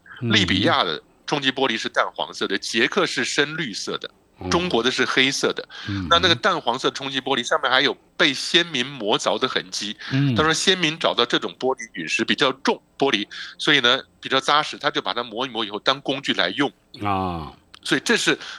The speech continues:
Speaker 2: 很有科学教育价值的东西，但他告诉我说这就是冲击玻璃，这不是陨石。
Speaker 1: 嗯哼。
Speaker 2: 哎，我上网一查，网上所有的商家把这个东西全部都叫玻璃陨石，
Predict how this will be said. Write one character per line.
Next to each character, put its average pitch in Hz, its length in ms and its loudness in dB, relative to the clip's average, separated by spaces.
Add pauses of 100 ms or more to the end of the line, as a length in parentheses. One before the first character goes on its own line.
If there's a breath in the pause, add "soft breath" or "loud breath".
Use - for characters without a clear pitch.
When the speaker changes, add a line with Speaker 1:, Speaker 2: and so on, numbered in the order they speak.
(120)
Speaker 2:
很 143 200 4
有 156 140 2
科 160 200 2
学 143 160 2
教 156 220 2
育 127 80 2
价 135 260 2
值 - 140 -8
的 104 120 0
东 92 180 -8
西， - 200 -6
但 151 120 2
他 147 120 2
告 143 240 2
诉 117 140 -6
我 92 80 -4
说 135 100 2
这 190 100 -2
就 156 140 2
是 117 140 0
冲 147 180 -8
击 120 140 0
玻 117 180 0
璃， 101 100 -2
这 135 120 -2
不 - 120 -6
是 113 120 0
陨 - 80 -4 (120)
石。 - 240 -4 (280)
Speaker 1:
嗯 92 240 -4
哼。 90 200 -4
Speaker 2:
哎， 90 40 6
我 113 120 4
上 175 200 2
网 107 140 0
一 165 120 0
查， 117 340 2 (260 loud breath)
网 127 220 4
上 180 160 2
所 185 220 0
有 190 100 4
的 135 80 0
商 165 220 0
家 151 260 2 (120)
把 120 100 2
这 131 100 0
个 165 60 2
东 143 160 -6
西 139 100 -4
全 - 320 -4
部 180 120 0
都 151 120 2
叫 143 200 2
玻 131 120 -2
璃 120 100 -2
陨 92 140 -8
石， - 240 -10